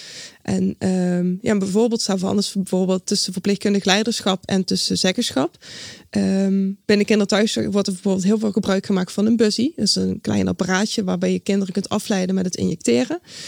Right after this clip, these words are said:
Ehm, als kinderverpleegkundige gebruikt wordt in de praktijk, omdat we natuurlijk zo min mogelijk angst en stress willen hebben bij de kinderen.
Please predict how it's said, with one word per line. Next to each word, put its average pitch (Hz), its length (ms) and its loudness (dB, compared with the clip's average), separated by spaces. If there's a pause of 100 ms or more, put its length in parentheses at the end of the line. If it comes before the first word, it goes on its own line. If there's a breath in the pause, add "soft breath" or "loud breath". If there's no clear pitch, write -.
(380 loud breath)
Ehm, 190 420 0
als 214 180 -2
kinderverpleegkundige 220 760 0
gebruikt 208 320 0
wordt 208 140 0
in 202 80 2
de 196 60 0
praktijk, 196 480 -2
omdat 220 160 -2
we 214 60 0
natuurlijk 208 340 0
zo - 120 -2
min 226 200 4
mogelijk 196 340 0
angst 196 340 -2
en 202 120 0
stress - 300 -4
willen 190 180 0
hebben 190 200 0
bij 196 100 -2
de 196 80 -2
kinderen. 190 480 -2